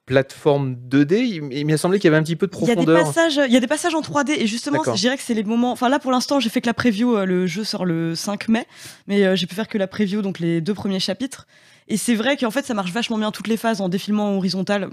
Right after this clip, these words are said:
Speaker 2: Je trouve que ça marche très, très bien, c'est super beau, les plans, euh, de caméra fixe sont hyper soignés. Mais, euh, dès qu'il y a un peu de trois D, ça nique le côté cinématographique. T'as un peu
Speaker 1: Ok.
Speaker 2: le même effet que Sifu, où tu sens qu'il y a une volonté de faire un truc cinématographique, mais si t'es un peu nul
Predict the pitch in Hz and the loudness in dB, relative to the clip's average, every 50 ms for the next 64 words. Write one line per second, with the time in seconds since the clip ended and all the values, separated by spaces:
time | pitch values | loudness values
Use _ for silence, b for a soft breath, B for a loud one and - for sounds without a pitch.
0 | - 180 - - 202 175 - 180 165 170 - - - 175 - - 175 175 196 180 | -12 -16 -14 -12 -12 -10 -6 -6 -4 -4 -6 -8 -10 -8 -6 -4 -4 -2 -4 -4
1 | - 160 - - - 170 202 175 170 170 180 185 180 175 165 170 - 175 185 196 | -6 -8 -10 -10 -8 -6 -4 -2 0 0 0 2 2 2 0 0 -2 -4 -2 -2
2 | 190 175 170 147 b b b b b b b - 180 170 - 180 185 180 175 175 | -2 -2 -4 -4 b b b b b b b -4 -2 -2 0 0 0 0 0 0
3 | - - 202 - - - 170 165 160 160 156 - 175 165 - 185 - - - 160 | 0 -2 -6 -6 -6 -4 -4 -4 -2 -4 -4 -6 -6 -6 -6 -6 -6 -6 -4 -4
4 | 165 175 190 b b b b b b b b b b 190 196 202 196 196 196 196 | -4 -4 -4 b b b b b b b b b b 2 4 6 6 6 6 6
5 | 185 180 320 311 - 254 196 185 262 269 - - 262 247 226 214 262 277 - - | 4 4 2 2 2 2 2 2 0 -2 -4 -4 -2 0 0 0 -2 -4 -4 -4
6 | 202 190 208 233 269 262 - 220 - 208 190 214 220 - - 208 202 196 - 196 | -2 0 0 0 0 0 -2 -4 -4 -4 -4 -6 -6 -6 -4 -4 -4 -2 -2 -4
7 | 180 190 196 - 233 - - - - _ - 202 185 196 127 254 269 247 220 220 | -4 -4 -4 -4 -6 -10 -10 -12 -16 _ -4 -2 -2 -2 0 0 0 0 0 0
8 | 233 233 220 208 - 233 - 233 202 196 190 - - 208 185 - - 254 262 247 | 0 0 0 -2 -2 -2 0 2 2 2 0 -2 -4 -6 -8 -6 -4 -4 -2 -2
9 | 233 208 185 170 b b b b b b - 202 - - 254 240 233 202 185 175 | -2 -2 -4 -4 b b b b b b -10 -8 -6 -6 -4 -2 0 0 0 0
10 | 202 220 226 220 254 240 - - 180 175 - 240 - - - 208 196 190 - 190 | -2 -2 -2 -2 -4 -4 -4 -4 -4 -4 -4 -6 -6 -4 -4 -2 -2 -2 -2 -2
11 | 165 165 185 - 294 294 - b b b b b b b b 196 208 - - - | -2 -2 -2 -4 -6 -8 -8 b b b b b b b b -2 -2 -2 -2 -2
12 | 294 - - 277 240 240 - 240 247 233 254 254 233 196 | -4 -2 -2 0 0 0 0 0 2 2 2 0 -2 -4